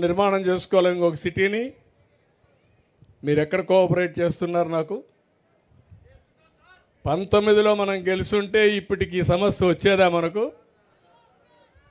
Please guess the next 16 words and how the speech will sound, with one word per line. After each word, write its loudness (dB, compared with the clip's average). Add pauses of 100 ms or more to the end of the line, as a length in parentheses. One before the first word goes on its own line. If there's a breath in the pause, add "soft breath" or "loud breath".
(340)
నేను 0 (160)
ఎంత -2 (760)
కసిగా 0 (120)
ఉన్నానంటే, -2 (880)
హైదరాబాద్ని 2
అభివృద్ధి 0
చేశా, 2 (840)
విభజన 2 (120)
జరిగింది, 4 (680)
పర్వాలేదు, 4 (640)
అక్కడ -2 (100)
కూడా 4 (120)
తెలుగు 0
వాళ్ళు 4
ఉన్నారు, 2 (640)
వాళ్ళు 2